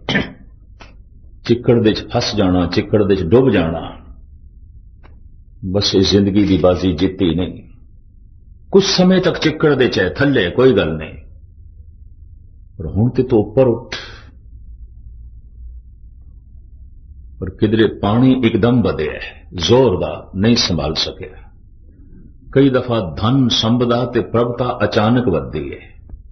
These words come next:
ਮਨੁੱਖ ਨਹੀਂ ਸੰਭਾਲ ਸਕਦਾ, ਡੁੱਬ ਗਿਆ, ਗਰਕ ਹੋ ਗਿਆ। ਐਸਾ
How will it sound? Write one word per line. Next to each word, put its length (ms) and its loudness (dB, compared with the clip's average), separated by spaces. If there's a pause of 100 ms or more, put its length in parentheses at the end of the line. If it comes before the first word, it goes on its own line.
(640)
ਮਨੁੱਖ 220 -2
ਨਹੀਂ 120 0
ਸੰਭਾਲ 340 -4
ਸਕਦਾ, 380 -14 (640)
ਡੁੱਬ 260 0
ਗਿਆ, 280 -18 (1400)
ਗਰਕ 240 -2
ਹੋ 120 -8
ਗਿਆ। 220 -20 (2500)
ਐਸਾ 300 2